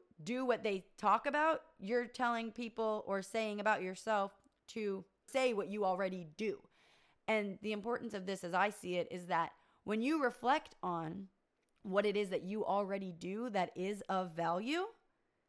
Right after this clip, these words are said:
then you can share it with other people. So preach, share what you practice,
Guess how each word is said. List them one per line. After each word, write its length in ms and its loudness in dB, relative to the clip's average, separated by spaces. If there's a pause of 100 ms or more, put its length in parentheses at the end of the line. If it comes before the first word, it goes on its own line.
(480)
then 440 2 (220)
you 160 -4
can 220 -6
share 420 0
it 220 0 (800)
with 120 0
other 220 2
people. 500 -10 (580)
So 360 0 (420)
preach, 560 -4 (160)
share 500 -2 (580)
what 180 0
you 220 -2
practice, 640 0